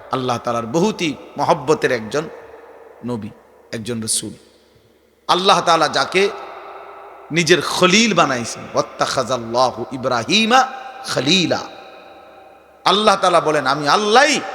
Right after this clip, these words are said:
ইব্রাহিমকে খলিল, বন্ধু বানাইলাম, বন্ধু বানাইলাম।" আল্লাহ তাআলা কোরআনুল করিমের মধ্যে বলছেন ইব্রাহিম আলাইহিস সালামকে যে সে একজন ব্যক্তি,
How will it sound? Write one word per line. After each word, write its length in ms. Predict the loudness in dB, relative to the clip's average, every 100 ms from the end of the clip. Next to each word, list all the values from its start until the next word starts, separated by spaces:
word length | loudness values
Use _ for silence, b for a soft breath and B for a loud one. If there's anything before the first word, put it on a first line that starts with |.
| -10 -12 -12 -14 -12 -10
ইব্রাহিমকে 640 | -2 -2 0 0 -2 -6
খলিল, 720 | -4 2 2 2 -2 -10 -6
বন্ধু 260 | -6 -2 0
বানাইলাম, 400 | 0 -4 -10 -14 -18 -20 -20 -20 -20 -20 -20 _ _ _ _ _ _ _ _ _ -4
বন্ধু 240 | -4 0
বানাইলাম।" 380 | 0 -2 -6 -14 -20 -20 -20 -20 -20 -20 -20 _ _ _
আল্লাহ 320 | 2 4 4
তাআলা 260 | 4 2 2
কোরআনুল 440 | 0 0 0 -2
করিমের 400 | -6 -2 -2 -2
মধ্যে 240 | -6 -6 -6
বলছেন 400 | -6 -4 -4 -6 -12 -20 -20 -20 -20 -20 -20 _ -2
ইব্রাহিম 460 | 2 4 4 4
আলাইহিস 240 | 6 4 4
সালামকে 420 | 0 0 -4 -6
যে 120 | -2
সে 160 | 2 4
একজন 380 | 2 2 2
ব্যক্তি, 480 | 6 4 4 -4 -4